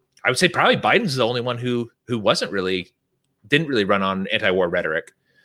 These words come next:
Uh, and I think he, he can't because he was so involved in Afghanistan and, and, uh, Iraq 'cause he was in the Senate at the time. So, uh, it's just kind of interesting, though, that that is still sort of the ethos of America, is that they,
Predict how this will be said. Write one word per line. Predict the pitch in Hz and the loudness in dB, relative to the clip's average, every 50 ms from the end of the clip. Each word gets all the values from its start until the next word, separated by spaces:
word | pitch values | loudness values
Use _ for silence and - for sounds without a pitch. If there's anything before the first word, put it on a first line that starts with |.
| _ _ _ _ _ _ | _ _ _ _ _ _
Uh, | - 95 90 87 87 90 80 85 | -2 0 2 4 4 2 2 0
and | 87 104 | 0 0
I | 107 | 2
think | 107 - 117 107 110 | 2 2 0 0 0
he, | 120 - - 101 | -4 -6 -6 -8
he | 113 117 | -6 -6
can't | 92 - - 151 156 143 147 - - | -4 -2 0 0 2 2 0 -2 -4
because | 82 - - 113 101 | -8 -6 -4 -2 -2
he | 101 101 | 0 0
was | 95 95 - | 0 2 2
so | - - 120 107 104 | 4 4 4 4 4
involved | 98 87 98 104 117 127 123 107 92 101 | 2 2 2 4 6 6 4 4 0 -4
in | 95 95 92 92 98 _ _ _ _ _ _ _ _ _ _ _ - | -4 -4 -4 -6 -8 _ _ _ _ _ _ _ _ _ _ _ -4
Afghanistan | 101 104 - 110 104 101 98 - - 98 98 98 | -4 -2 0 0 0 0 0 0 0 0 0 0
and, | 98 95 92 90 87 - - | 0 -2 -4 -6 -8 -8 -4
and, | 101 101 95 90 90 90 85 | -2 -2 0 0 -2 -2 0
uh, | 90 87 85 80 80 78 78 - - - | 0 0 0 0 0 -2 -4 -6 -8 -6
Iraq | 87 90 101 131 135 107 101 - - - - _ - | -2 2 2 4 4 4 2 0 -4 -8 -20 _ -6
'cause | - 113 90 | -4 -2 -2
he | 92 | -2
was | 87 87 | -2 -2
in | 98 92 | -2 0
the | 92 | 0
Senate | - 117 117 131 117 | 2 2 4 2 2
at | 80 65 | 0 0
the | 82 | -4
time. | - - 87 82 92 98 - _ - - _ - - _ _ _ | -2 -2 -2 -2 -4 -8 -12 _ -20 -20 _ -20 -20 _ _ _
So, | - - - 101 95 95 - - - - - - - - - - | -6 0 2 4 4 4 4 2 -2 -10 -20 -20 -20 -14 -4 0
uh, | 117 | 2
it's | 135 156 139 - | 2 4 4 2
just | - 147 - | 2 2 2
kind | - 175 160 | 2 2 2
of | 143 135 | 4 2
interesting, | 147 143 147 143 131 - - 120 110 107 | 2 2 0 0 -2 0 0 0 0 0
though, | 104 104 104 104 | 0 0 0 0
that | 110 107 98 | -2 -2 0
that | 110 107 110 | 0 0 2
is | 110 101 | 2 0
still | - - - 127 113 107 107 101 | 0 0 0 0 0 0 -2 -4
sort | - - 117 104 | -4 -4 -4 -4
of | 101 | -4
the | 101 117 123 | -6 -6 -6
ethos | 113 - 117 110 107 104 - | -6 -4 -2 -2 -2 -2 -4
of | 117 92 95 | -4 -4 -4
America, | 95 104 113 113 - - 101 | -2 -2 -2 -2 0 0 0
is | 98 95 92 87 | 0 0 0 -2
that | 104 92 85 | -4 -4 0
they, | 104 98 98 98 95 | 0 0 0 0 -2